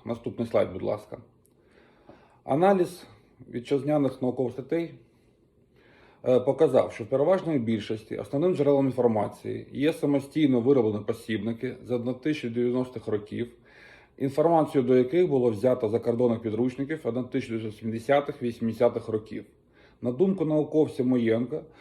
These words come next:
у багатьох азійських бойових мистецтвах нечітко виражена різниця між міфами, легендами та історією. В історії тхеквондо межі між вигадкою та реальністю, як правило, часто розмиті.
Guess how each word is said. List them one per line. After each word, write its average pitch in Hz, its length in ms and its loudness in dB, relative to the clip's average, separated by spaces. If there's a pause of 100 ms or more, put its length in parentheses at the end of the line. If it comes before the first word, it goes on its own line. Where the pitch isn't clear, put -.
(240)
у 135 140 0
багатьох 156 540 2
азійських 131 540 -2
бойових 123 320 2
мистецтвах 117 640 0
нечітко 160 480 -2
виражена 117 420 4
різниця 120 460 0
між 113 420 0
міфами, 131 640 0
легендами 123 720 0
та 117 120 4
історією. 104 680 0 (640)
В 117 60 -4
історії 180 300 4
тхеквондо 175 640 -2 (540)
межі 131 400 2
між 120 360 0
вигадкою 123 720 2
та 120 100 4
реальністю, 165 540 2
як 113 220 -2
правило, 135 360 4
часто 117 380 0
розмиті. 104 440 -4